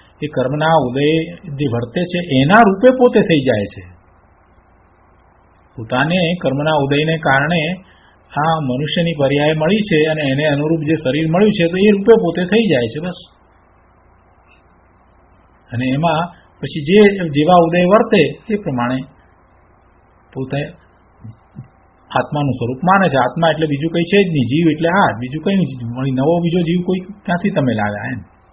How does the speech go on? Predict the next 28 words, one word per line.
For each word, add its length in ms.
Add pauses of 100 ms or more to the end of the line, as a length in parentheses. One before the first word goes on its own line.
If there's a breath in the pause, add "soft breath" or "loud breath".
(280)
આ 200
જ 40
જીવ, 300
આ 140
જ 60
બધું 220
જીવન, 360
એ 80 (580 soft breath)
આ 60
જ 160
અમારું 280
જીવન, 300
એ 160
જ 40
જીવ. 420 (1300)
એવી 200
માન્યતા 800 (400 soft breath)
મિથ્યા 360
દ્રષ્ટિ 420
અજ્ઞાનીઓને 640
વર્તે 400
છે. 200 (1400 soft breath)
આગળ 180
કહે 180
છે 140
અહીંયા 280 (720)
કે 140
કોઈ 500